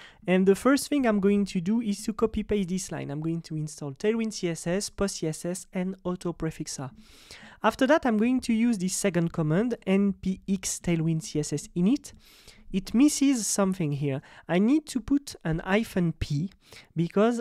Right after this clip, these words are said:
I want to generate the Post C S S file. If you don't do that, probably Tailwind is not going to work. So I'm going to type enter, and suddenly I can look here at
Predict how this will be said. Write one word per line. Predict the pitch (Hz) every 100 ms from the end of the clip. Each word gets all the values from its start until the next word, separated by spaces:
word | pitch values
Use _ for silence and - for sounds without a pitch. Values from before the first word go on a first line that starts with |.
| -
I | 175 180
want | 180 196 254 262
to | - - 202 220
generate | 156 208 208 170 180 180
the | 170
Post | 190 - 180 -
C | - 160
S | -
S | 151 -
file. | - 160 -
If | - 160 -
you |
don't | 226 269
do | 233 247
that, | 214 233 - -
probably | 202 196 156 180 196 202 - - - _
Tailwind | - 147 151 180 190
is | 147
not | 170 180
going | 165 170
to | -
work. | 143 - _ - _ - - _
So | 185
I'm | 185
going | 196
to | 190
type | - 160 -
enter, | 226 240 185 175 - - - - _
and | 170 180
suddenly | 294 262 214 226 285
I | 190
can | 190 175 180
look | 240 -
here | - 170 196 - -
at | 170 170 -